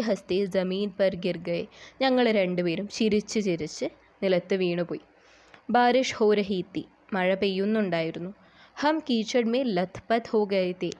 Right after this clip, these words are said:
ഞങ്ങൾ ചളിയിൽ, ആ, ഇങ്ങനെ ചളിയിൽ മുങ്ങിക്കുളിച്ചിട്ടായിരുന്നു ഉണ്ടായിരുന്നത്. लेकिन हमें परवाह नहीं थी, പക്ഷേ ഞങ്ങളത് കാര്യമാക്കിയില്ല. परवाह नहीं होना എന്ന് വെച്ചാൽ അത് ഞങ്ങൾ കാര്യമാക്കിയില്ല.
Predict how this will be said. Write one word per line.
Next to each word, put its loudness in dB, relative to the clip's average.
ഞങ്ങൾ -2
ചളിയിൽ, 2
ആ, -2
ഇങ്ങനെ 0
ചളിയിൽ 2
മുങ്ങിക്കുളിച്ചിട്ടായിരുന്നു 0
ഉണ്ടായിരുന്നത്. -4
लेकिन 4
हमें 2
परवाह 0
नहीं -2
थी, -8
പക്ഷേ -2
ഞങ്ങളത് -2
കാര്യമാക്കിയില്ല. -2
परवाह -2
नहीं -2
होना -4
എന്ന് -4
വെച്ചാൽ -8
അത് 4
ഞങ്ങൾ 4
കാര്യമാക്കിയില്ല. -4